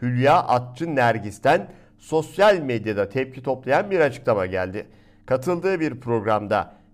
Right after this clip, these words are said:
bir vatandaşın geçinebilmesi için asgari ücretin ne kadar olması lazım sorusuna cevap verdi Nergis. Peki ne dedi? Şöyle dedi. "Bu konuda ben bir rakam söylemeyeceğim, bilemiyorum.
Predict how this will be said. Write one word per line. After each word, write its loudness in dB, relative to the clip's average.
bir 0
vatandaşın 0
geçinebilmesi -6
için -6
asgari 0
ücretin -4
ne 0
kadar 0
olması -2
lazım 4
sorusuna -2
cevap 4
verdi 0
Nergis. -6
Peki -8
ne 0
dedi? -4
Şöyle 0
dedi. -4
"Bu -6
konuda 2
ben 0
bir -4
rakam -2
söylemeyeceğim, -2
bilemiyorum. 0